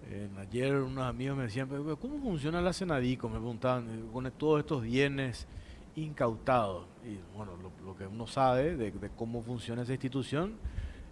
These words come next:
es una institución que administra los bienes incautados. "¿Pero por cuánto tiempo?", me preguntaban. "¿Qué pasa si esa persona, eh, es condenada?",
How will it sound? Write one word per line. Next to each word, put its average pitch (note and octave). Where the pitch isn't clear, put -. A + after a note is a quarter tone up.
es B2+
una C3
institución C#3
que D#3+
administra D3+
los C#3+
bienes C3+
incautados. C3+
"¿Pero D3+
por C#3+
cuánto F#3
tiempo?", F#3
me B2
preguntaban. G2
"¿Qué B2
pasa D#3
si D3+
esa D3+
persona, D3
eh, A#2
es B2+
condenada?", D#3